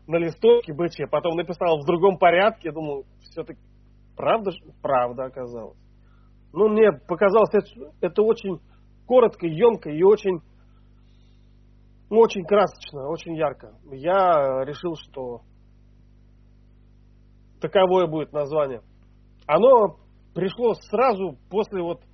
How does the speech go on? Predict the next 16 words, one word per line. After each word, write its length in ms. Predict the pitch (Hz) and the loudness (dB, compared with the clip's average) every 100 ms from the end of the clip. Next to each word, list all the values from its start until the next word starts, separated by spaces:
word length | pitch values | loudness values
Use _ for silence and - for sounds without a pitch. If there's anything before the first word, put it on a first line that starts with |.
| _ _ - | _ _ -2
я 120 | 180 | 2
вот 160 | 202 185 | 2 4
на 100 | 208 | 4
одной 180 | 208 226 | 6 6
вот 180 | 190 | 4
волне, 320 | 185 202 214 208 | 4 4 4 0
э, 440 | - 220 165 151 131 | -2 -10 -6 -6 -6
когда 260 | 175 180 185 | -4 0 -2
написал 480 | 175 160 190 170 - | -4 -4 -2 -2 -4
альбом 380 | 156 175 185 156 | -4 0 -2 -2
первый, 360 | 233 269 202 | 0 2 2
сразу 360 | 147 175 233 190 | 0 -2 0 -2
же 120 | 156 | -4
начал 220 | 151 185 170 | -4 -6 -8
писать 260 | - 175 - _ _ _ | -6 -6 -8 _ _ _
второй. 440 | 175 175 233 202 | 2 4 4 0